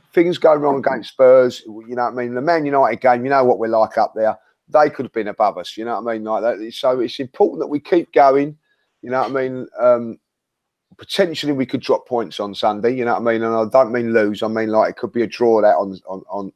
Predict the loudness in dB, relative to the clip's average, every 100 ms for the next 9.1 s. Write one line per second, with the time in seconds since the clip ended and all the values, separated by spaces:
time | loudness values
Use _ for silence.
0 | -12 -12 -10 -2 -2 0 -2 -2 _ _
1 | _ _ -8 -6 -6 -4 -4 -6 -6 -4
2 | -4 -4 0 0 2 2 2 4 4 2
3 | 0 0 0 0 -2 0 2 0 2 4
4 | 4 2 0 0 0 -2 _ -20 _ 2
5 | 6 6 4 0 0 -2 2 2 2 0
6 | 0 -2 2 2 2 -2 0 -2 -2 0
7 | 2 2 2 2 2 2 0 -4 -2 -2
8 | -2 -6 -8 -8 _ _ -18 -12 -10 -8
9 | -6